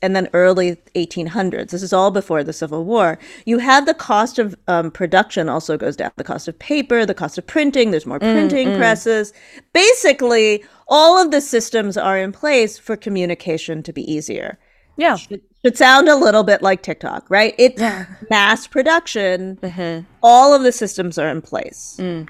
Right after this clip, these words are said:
Speaker 2: The infrastructure, if you will.
Speaker 1: The infrastructure, if you will. All of which is good. I mean, I think this statistic is amazing. The cost of production from eighteen thirty to eighteen fifty of print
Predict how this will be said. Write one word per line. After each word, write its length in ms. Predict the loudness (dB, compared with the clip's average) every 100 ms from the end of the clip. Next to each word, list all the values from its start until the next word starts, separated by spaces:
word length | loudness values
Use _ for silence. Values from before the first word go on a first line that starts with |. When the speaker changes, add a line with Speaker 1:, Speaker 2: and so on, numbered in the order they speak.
| -16
Speaker 2:
The 200 | -6 -4
infrastructure, 720 | -2 -4 -6 -8 -8 -8 -10 -10
if 220 | -12 -14
you 80 | -12
will. 260 | -8 -8
Speaker 1:
The 160 | -8 -6
infrastructure, 880 | -4 -2 0 0 0 0 -2 -4 -2
if 200 | -2 -6
you 100 | -8
will. 340 | -8 -12 -14 _ _ _ _ _
All 260 | 2 4 4
of 60 | 2
which 180 | 0 0
is 120 | 0
good. 200 | 0 0
I 60 |
mean, 140 | 0 0
I 80 | 0
think 180 | -2
this 160 | -2 -4
statistic 460 | -4 -4 -4 -6 -6
is 80 | -4
amazing. 800 | -4 -4 -6 -4 -2 -2 -4 -10 -20 _
The 100 | -4
cost 520 | -2 0 2 4 2
of 100 | -2
production 960 | 0 -2 0 0 -2 -2 -2 -2 -2 -6 -10 -20 -10
from 260 | 0 0 0
eighteen 640 | 0 0 -2 -2 -2 -2 0
thirty 640 | 0 0 -2 -2 -4 -4
to 160 | -4 -2
eighteen 380 | -2 -2 -4 -4
fifty 500 | -2 -2 -2 -4 -2
of 180 | -2 -4
print 420 | -8 -4 -2 -2